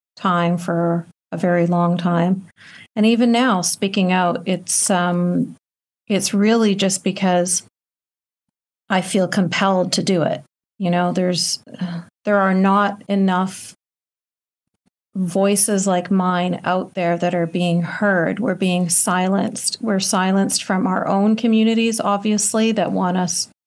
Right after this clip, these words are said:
killed. In fifteen Muslim majority countries, I would be executed for my crime of renouncing Islam.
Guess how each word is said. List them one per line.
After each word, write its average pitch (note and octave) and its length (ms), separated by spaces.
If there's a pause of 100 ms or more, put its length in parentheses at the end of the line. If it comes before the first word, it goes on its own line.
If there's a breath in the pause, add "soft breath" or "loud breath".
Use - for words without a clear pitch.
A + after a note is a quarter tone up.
(120)
killed. G3+ 520 (500 soft breath)
In F#3+ 100
fifteen G3 460
Muslim F#3+ 320
majority F#3 420
countries, G3+ 720
I F3+ 160
would F3 180
be F#3 160
executed G3 760
for G3 160
my F3 160
crime F3+ 640
of F3+ 300 (540)
renouncing F3 580
Islam. F3 600